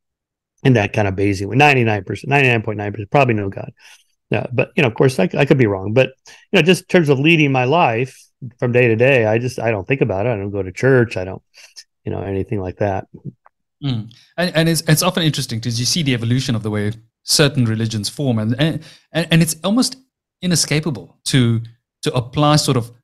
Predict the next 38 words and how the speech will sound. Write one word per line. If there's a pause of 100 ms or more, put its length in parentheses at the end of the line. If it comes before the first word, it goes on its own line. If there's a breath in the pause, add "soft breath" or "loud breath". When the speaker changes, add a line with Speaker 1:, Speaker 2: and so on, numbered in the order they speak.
(120)
Speaker 2:
human
or
anthropomorphize
this,
or
anthropomorphize (380)
this, (720)
whatever
deity
or, (180)
or,
or (380)
being
that
they
picture.
It's
always
got
something
to
do
with
our
sort
of
existence.
And
yet
when
we
think
about
some
sort
of
an
i-,